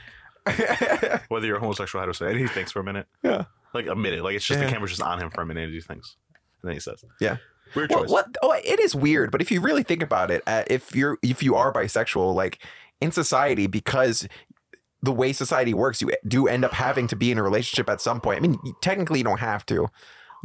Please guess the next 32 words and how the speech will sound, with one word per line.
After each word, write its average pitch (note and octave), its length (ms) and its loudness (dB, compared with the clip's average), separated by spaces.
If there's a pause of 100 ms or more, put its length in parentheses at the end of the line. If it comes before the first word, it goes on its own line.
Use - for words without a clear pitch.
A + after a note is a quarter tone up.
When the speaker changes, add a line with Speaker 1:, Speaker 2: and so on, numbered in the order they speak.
(140)
Speaker 1:
but B2 340 0 (840)
Speaker 2:
Well, F#2+ 200 -2
this F2+ 160 -4
movie A#2 200 -2
does E2 220 -10
not E2 160 -8
say - 120 -10
that. - 140 -8 (180)
Speaker 1:
I B2 60 -2
know, C3+ 160 -2
but C3+ 160 2
in E3 120 4
the D3 160 6
end, F#3+ 160 4
it A#2 80 0
feels D3+ 360 2
like B2 120 0
you A#2 80 2
have B2 280 2
to G#2+ 160 2
pair A2+ 340 2
off A#2 180 2
with G2 100 0
someone G2+ 500 0 (340)
in A#2 120 0
real A#2 180 4
life. A2 220 0
That's G2+ 160 0
kinda G#2 240 -2
how G2 140 0
it - 80 -4
feels. - 420 0